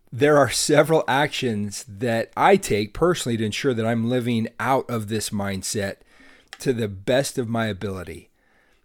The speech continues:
And these actions hold me accountable for my success and my perseverance.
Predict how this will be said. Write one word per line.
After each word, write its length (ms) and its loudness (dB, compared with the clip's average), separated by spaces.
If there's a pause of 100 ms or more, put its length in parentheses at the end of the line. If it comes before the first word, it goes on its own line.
(160)
And 420 0
these 180 2
actions 340 4
hold 160 2
me 100 2
accountable 480 -2
for 120 -8
my 140 -4
success 640 0
and 240 -4
my 120 -2
perseverance. 760 -6